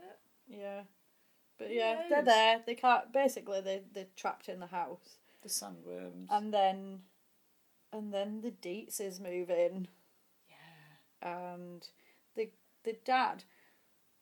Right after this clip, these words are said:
Speaker 2: I
Speaker 1: something
Speaker 2: liked
Speaker 1: else,
Speaker 2: him.
Speaker 1: something else I didn't notice about him, but, uh, he's had some kind of breakdown, I think. And
Speaker 2: He's
Speaker 1: he's
Speaker 2: focused on
Speaker 1: very,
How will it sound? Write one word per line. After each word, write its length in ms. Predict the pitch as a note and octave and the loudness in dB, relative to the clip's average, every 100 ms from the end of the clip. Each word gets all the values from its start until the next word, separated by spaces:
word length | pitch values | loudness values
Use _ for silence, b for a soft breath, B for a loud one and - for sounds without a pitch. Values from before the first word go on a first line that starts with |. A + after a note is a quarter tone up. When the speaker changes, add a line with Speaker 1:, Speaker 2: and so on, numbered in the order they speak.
| _ _ - | _ _ -4
Speaker 2:
I 60 | |
Speaker 1:
something 240 | C4 A#3+ F#3+ | 0 2 2
Speaker 2:
liked 220 | B3 A3+ | 2 0
Speaker 1:
else, 200 | G#3+ F3+ | -4 -8
Speaker 2:
him. 120 | F#3 D#3+ D#3+ - _ | -10 -12 -20 -20 _
Speaker 1:
something 400 | - D4+ D#4 D4+ | -6 -4 -2 2
else 240 | C#4+ D4 | 4 6
I 40 | C4 | 6
didn't 220 | A3 F#3 | 4 2
notice 300 | F#3 D3 F#3 | 0 0 -2
about 240 | F3+ E3 F3+ | -2 -2 -2
him, 260 | F3 F3 | -4 -6
but, 200 | F#3 - F#3 G3+ - - | -10 -6 -4 -4 -6 -10
uh, 40 | |
he's 220 | G#3 G3+ | -10 -8
had 220 | - A#3 A3+ | -4 -4 -2
some 200 | B3+ B3 | -4 -2
kind 200 | A#3+ G#3+ | -2 -4
of 200 | G3 - | -8 -12
breakdown, 920 | F3+ F3+ F#3+ A3+ A#3+ A#3 A3+ A#3 A#3+ | -6 0 2 2 -2 -8 0 0 0
I 40 | A#3 | -2
think. 580 | A#3 A#3+ C4 B3 - - _ b b b | -2 0 0 -2 -12 -20 _ b b b
And 120 | A3 A3+ | 4 4
Speaker 2:
He's 120 | A#3 | 6
Speaker 1:
he's 160 | B3 A#3 B3 | 6 8 8
Speaker 2:
focused 220 | - - | 6 4
on 100 | A3 | 8
Speaker 1:
very, 160 | A#3 | 10